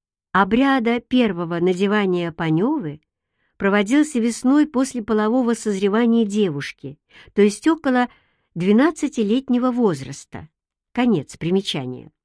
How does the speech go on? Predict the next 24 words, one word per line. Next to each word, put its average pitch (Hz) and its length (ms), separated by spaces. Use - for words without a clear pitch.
И 220 100
вот 392 180
пошла 226 380
она 208 240
однажды 196 480
с 170 60
другими 180 400
девками 185 580
в 156 40
лес 185 240
по 214 100
ягоду. 196 640
Идет, 208 580
аукает, 240 720
и 147 100
кто-то 311 340
ей 269 240
из 208 120
леса 277 420
все 277 240
отвечает: 247 720
"Ау, 330 1040
да 170 260
ау!" 262 800